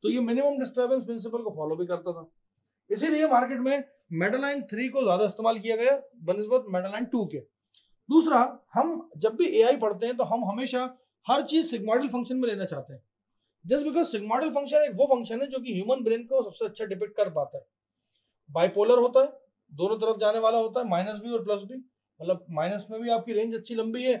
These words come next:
और plus में भी आपकी threshold value बड़ी अच्छी है। तो कहने का मतलब ये है कि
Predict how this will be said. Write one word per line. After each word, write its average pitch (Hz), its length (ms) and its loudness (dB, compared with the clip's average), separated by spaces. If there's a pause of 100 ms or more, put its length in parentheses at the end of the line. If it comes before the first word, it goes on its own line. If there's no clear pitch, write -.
(280)
और 185 80 -4
plus 180 240 0
में 220 100 -10
भी 233 80 -2
आपकी 220 200 -4
threshold 208 360 -8
value 226 200 -4
बड़ी 226 160 -4
अच्छी 220 240 -6
है। 254 80 -6 (460)
तो 220 60 -8
कहने 208 240 -2
का 294 80 0
मतलब 277 300 0
ये 254 160 2
है 233 60 -4
कि 277 100 0